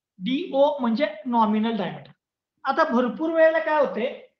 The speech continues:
या स्क्रूचा डायमीटर तुम्हाला प्रॉब्लेम मध्ये यूज करायचा असतो. या स्क्रूचा डायमीटर तुम्हाला प्रॉब्लेम मध्ये यूज करायचा असतोय. मग आता मला सांगा, तुम्ही यातला याचा डायमीटर कोणता कन्सिडर करणार?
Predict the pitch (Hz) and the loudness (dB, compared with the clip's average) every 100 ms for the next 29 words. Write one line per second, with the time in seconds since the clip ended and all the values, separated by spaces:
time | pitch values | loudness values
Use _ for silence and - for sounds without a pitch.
0 | _ 226 302 302 - 262 311 320 311 285 | _ -2 -2 -2 -10 -8 -6 -2 0 0
1 | 262 294 311 311 277 285 302 294 240 220 | 0 -2 -6 -8 -6 -2 -2 0 0 0
2 | 247 269 277 254 220 185 190 180 - _ | -2 -2 -4 -2 -2 -4 -4 -6 -12 _
3 | _ _ _ _ _ _ 220 226 - 226 | _ _ _ _ _ _ -10 -8 -10 -10
4 | 226 247 214 214 220 220 220 233 226 214 | -6 -4 -4 -4 -6 -6 -4 -4 -4 -4
5 | 185 226 226 240 220 220 208 202 190 208 | -2 0 0 -2 -4 -4 -6 -4 -6 -6
6 | 277 - _ _ 269 330 294 277 294 277 | -8 -8 _ _ 0 2 2 0 -2 -2
7 | 277 240 208 262 - _ _ 285 302 311 | -2 -4 -4 -4 -8 _ _ -8 -4 0
8 | 302 311 311 294 311 285 285 294 - 302 | 0 0 -2 -2 0 0 0 -4 -4 -4
9 | 277 311 285 214 262 247 233 202 202 | -2 -2 -2 -2 -2 -2 -2 -2 -2